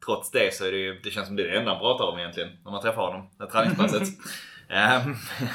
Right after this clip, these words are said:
Speaker 1: <laughs> men, ehm, ja, han, han hade ju, om man ska börja den änden, han berättade att det var lite kul, kommer jag ihåg, med att när han kom in i, i, ehm, i omklädningsrummet och, och, ehm, skulle träna med, så, ehm,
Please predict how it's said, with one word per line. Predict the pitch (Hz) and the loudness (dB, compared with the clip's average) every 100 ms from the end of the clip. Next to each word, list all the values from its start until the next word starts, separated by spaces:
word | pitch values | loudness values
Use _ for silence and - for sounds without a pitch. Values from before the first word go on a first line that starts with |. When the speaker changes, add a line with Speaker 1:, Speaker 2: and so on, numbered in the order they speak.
| 120 | -4
Speaker 1:
<laughs> | - - - - - | -4 -8 -8 -8 -10
men, | - 107 110 113 | 0 4 4 6
ehm, | 113 113 117 - | 4 4 0 -4
ja, | 90 - | -6 -4
han, | 98 110 113 113 _ _ _ _ _ - | -2 -2 -2 -8 _ _ _ _ _ -10
han | 110 117 | -6 -2
hade | 120 | 2
ju, | 117 113 110 | 2 0 -2
om | |
man | 107 | -2
ska | 120 | -2
börja | 95 113 123 104 | 0 4 6 8
den | 135 127 | 6 4
änden, | 110 95 | 0 -2
han | 101 | 2
berättade | 113 - | 2 2
att | 98 | -2
det | |
var | 107 110 | -2 -2
lite | 101 | -4
kul, | - 147 98 | -4 -2 -2
kommer | - 104 | -4 -2
jag | 120 | -2
ihåg, | 90 | -2
med | 90 | -6
att | 90 | -8
när | 95 | -8
han | 98 98 | -8 -6
kom | 110 120 | -4 -4
in | 92 82 | -4 -8
i, | 87 90 90 | -10 -8 -8
i, | 92 90 90 90 | -10 -12 -10 -10
ehm, | 90 92 95 _ _ _ _ _ _ _ _ - - - | -10 -14 -16 _ _ _ _ _ _ _ _ -16 -16 -10
i | 104 | -2
omklädningsrummet | 113 139 107 85 - 82 85 - - _ - | 0 2 2 0 -6 -8 -8 -12 -20 _ -14
och, | 87 85 95 | -8 -2 -2
och, | 92 | 0
ehm, | 90 92 95 _ _ _ _ | -2 -6 -10 _ _ _ _
skulle | - 110 | -4 -2
träna | 95 113 127 82 | 2 4 4 2
med, | 80 87 - _ _ | -2 -4 -6 _ _
så, | - 92 87 90 90 | -14 -8 -6 -6 -4
ehm, | 87 87 | -4 -6